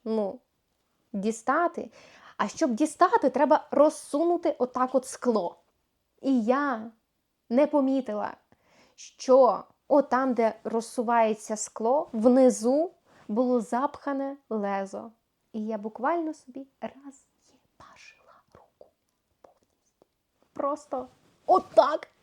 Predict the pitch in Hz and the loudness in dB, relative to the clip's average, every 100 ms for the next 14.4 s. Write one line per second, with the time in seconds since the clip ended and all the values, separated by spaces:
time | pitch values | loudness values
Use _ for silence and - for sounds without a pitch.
0 | _ _ _ _ 415 466 427 403 349 320 | _ _ _ _ 0 0 0 -4 -4 -4
1 | 302 294 381 381 370 370 381 349 370 381 | 0 0 0 2 2 4 2 0 0 2
2 | 370 349 339 285 330 320 302 415 - _ | 6 6 6 6 8 8 4 -6 -12 _
3 | _ _ - - _ - _ - 285 311 | _ _ -20 -20 _ -20 _ 0 4 6
4 | 339 370 359 339 381 381 339 277 302 277 | 6 6 4 8 8 8 4 0 0 0
5 | 269 269 202 196 - - _ _ - 240 | 2 2 0 -2 -10 -16 _ _ -6 0
6 | 240 220 370 427 453 480 403 440 427 403 | 0 0 2 2 4 2 4 4 4 2
7 | 339 359 359 339 339 349 339 277 269 311 | 2 2 2 -2 -2 -2 -4 -2 -2 -4
8 | 440 - 403 330 277 - 339 - 392 277 | -10 0 0 0 -4 -4 -6 -6 -4 -2
9 | 277 277 302 - 277 262 262 254 254 254 | -2 -2 -6 2 2 2 -2 -2 0 4
10 | 285 302 254 - - - - 311 480 - | 4 2 -2 -4 -18 -20 -4 -2 -2 -2
11 | 339 349 254 262 247 269 262 247 226 - | 0 0 2 2 4 2 2 0 -2 -6
12 | - 392 466 415 302 302 - 247 240 226 | -2 4 6 6 4 2 2 2 2 0
13 | 226 - 226 - - 220 214 - 226 - | -4 -4 -8 -6 2 2 2 -4 -6 -6
14 | 226 226 208 196 | -4 0 0 -2